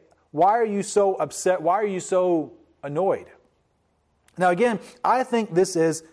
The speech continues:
really important. We will all experience times in our lives that we'll be more like Cain, that we will be upset, annoyed, angry, unhappy about a situation, both internally and externally.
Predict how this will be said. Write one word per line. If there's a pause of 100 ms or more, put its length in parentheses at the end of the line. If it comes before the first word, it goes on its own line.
(220)
really (380)
important. (1000)
We
will
all
experience
times
in
our
lives
that
we'll
be
more
like
Cain, (340)
that
we
will
be (220)
upset, (680)
annoyed, (540)
angry, (320)
unhappy
about
a
situation,
both (160)
internally
and
externally.